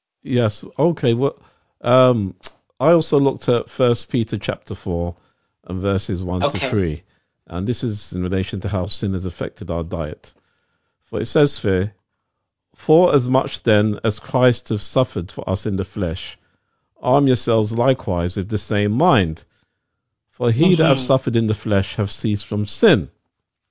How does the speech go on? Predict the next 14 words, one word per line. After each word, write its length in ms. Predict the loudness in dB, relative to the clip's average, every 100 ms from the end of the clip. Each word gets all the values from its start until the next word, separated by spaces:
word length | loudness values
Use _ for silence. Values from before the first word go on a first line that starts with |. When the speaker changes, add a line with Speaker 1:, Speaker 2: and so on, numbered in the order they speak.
| _ _ _ _ _ _ _
Speaker 1:
that 220 | -2 -2
he 480 | -4 0 4 2 2
no 240 | 2 4
longer 520 | 4 4 4 4 2
should 280 | 0 0 0
live 360 | 0 2 2 2
the 100 | 2
rest 320 | 4 2 0
of 100 | -2
his 160 | -2 -6
time 400 | -4 0 0 -2 -6
in 280 | -2 0 2
the 100 | 0
flesh 520 | 0 0 0 -2 -10